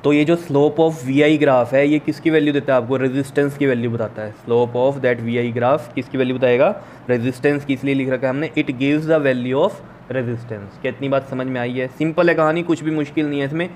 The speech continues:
वीआई ग्राफ के लिए v जो है हमारा y एक्सिस पे बनता है और i कहाँ बनता है, x एक्सिस पे बनता है। और हमें स्लोप पता है y by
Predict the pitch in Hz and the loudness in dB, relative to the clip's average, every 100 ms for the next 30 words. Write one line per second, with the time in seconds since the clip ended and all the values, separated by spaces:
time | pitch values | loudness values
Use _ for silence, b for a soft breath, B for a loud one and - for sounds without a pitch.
0 | B 120 147 165 156 156 156 - 160 156 | B 0 2 4 4 4 2 0 -2 0
1 | 156 165 143 143 147 156 156 151 151 135 | 2 2 2 0 2 2 2 2 2 2
2 | 123 135 135 151 143 156 147 147 156 165 | 2 2 -2 -6 -4 -4 -2 0 0 2
3 | 180 147 139 131 127 135 131 135 131 127 | 0 0 0 2 0 0 -2 -2 -2 -2
4 | 135 170 196 - - 139 - 127 - 120 | -2 -2 -4 -10 -4 -4 -4 -8 -8 -10
5 | 123 117 110 113 110 B B 123 131 139 | -6 -6 -6 -8 -10 B B -4 -2 -2
6 | 143 139 139 156 139 131 131 | -2 0 2 2 4 2 2